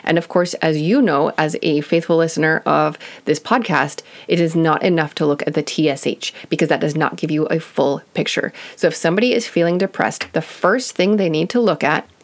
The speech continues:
is a full thyroid panel. Unfortunately, this gets skipped quite a bit, and then it will be up to, like, a psychiatrist when this person is not responding to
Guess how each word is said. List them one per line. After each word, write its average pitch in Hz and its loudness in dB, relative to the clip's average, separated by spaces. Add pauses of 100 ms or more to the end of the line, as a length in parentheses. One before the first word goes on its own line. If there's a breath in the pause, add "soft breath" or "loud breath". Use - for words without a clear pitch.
(200 loud breath)
is 196 -2
a 190 2
full 156 0 (120)
thyroid 151 0
panel. 147 -2
Unfortunately, 185 0
this 160 0
gets - -4 (140)
skipped - -4
quite 156 0
a 147 0
bit, 151 -2 (400 loud breath)
and 165 2 (140)
then 160 2 (120)
it - 2
will 160 0
be 151 2
up - -2
to, 156 2
like, 156 0
a 147 -4
psychiatrist 160 0
when 175 2
this 165 0
person 202 0
is 165 0
not 170 2
responding 160 0
to 170 0